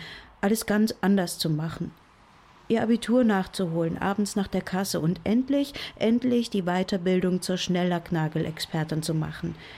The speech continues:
von der sie schon als Sechzehnjährige geträumt hatte, als sie die erste in der Klasse war, die diese langen Nägel hatte,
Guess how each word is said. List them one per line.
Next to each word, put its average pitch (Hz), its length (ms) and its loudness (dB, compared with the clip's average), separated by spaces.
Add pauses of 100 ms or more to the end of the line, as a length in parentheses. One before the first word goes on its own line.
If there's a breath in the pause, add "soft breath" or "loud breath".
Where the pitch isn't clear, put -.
(240 loud breath)
von 190 140 0
der 165 140 2
sie 165 100 2
schon 165 180 0
als 151 160 -2
Sechzehnjährige 160 680 -2
geträumt 151 500 -2
hatte, 160 300 -6 (600 loud breath)
als - 160 -4
sie 220 60 -2
die 220 120 0
erste 254 300 0
in 202 80 2
der 185 100 0
Klasse 165 420 -2
war, 160 200 -4 (160)
die 170 60 -6
diese 170 260 0
langen 175 280 2
Nägel 185 360 0
hatte, 185 280 -6